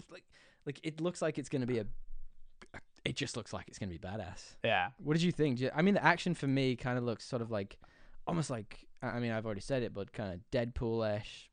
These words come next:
Speaker 1: kinda meets Fear and Loathing in Las, Las Vegas, but, like, on a
Speaker 2: Fear and
Speaker 1: train.
Speaker 2: Loathing in Las Vegas. It was like a, I mean, th-, that was the,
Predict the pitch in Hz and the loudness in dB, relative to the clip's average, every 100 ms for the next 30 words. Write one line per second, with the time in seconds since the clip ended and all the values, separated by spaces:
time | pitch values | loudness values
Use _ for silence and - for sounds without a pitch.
0 | - - 127 131 139 131 127 127 - - | -12 -6 -2 0 0 0 -2 -4 -6 -14
1 | - - - 147 139 135 131 131 123 - | -14 -16 -2 2 4 6 6 4 4 0
2 | 131 131 135 135 147 165 180 - - 135 | 0 0 4 4 6 4 2 -2 -8 -6
3 | 139 143 131 - 135 240 285 269 - 180 | -4 -4 -6 0 2 2 0 -2 -2 -4
4 | 117 - - 101 98 - - - - - | -2 -6 -6 -6 -8 -12 -20 -20 -2 8
5 | 165 196 277 262 190 117 120 127 123 117 | 10 10 8 6 4 -2 0 2 2 4
6 | 135 143 117 107 | 4 2 -2 -6